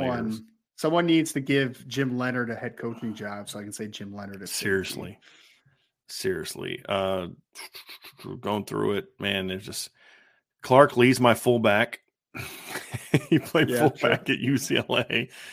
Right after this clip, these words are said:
Speaker 1: Um, you know, obviously Dion's an easy one.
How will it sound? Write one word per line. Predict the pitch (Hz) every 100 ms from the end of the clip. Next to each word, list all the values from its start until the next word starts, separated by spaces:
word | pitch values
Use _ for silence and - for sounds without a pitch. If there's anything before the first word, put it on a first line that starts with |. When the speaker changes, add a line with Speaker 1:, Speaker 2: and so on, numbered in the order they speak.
| - - - - -
Speaker 1:
Um, | 117 107 104 101 98 - - _ _ _ _ _ _ -
you |
know, | 110
obviously | 117 123 123
Dion's | 107 113 110 104 101
an | 101
easy | 101 98
one. | 101 98 95 98 95 95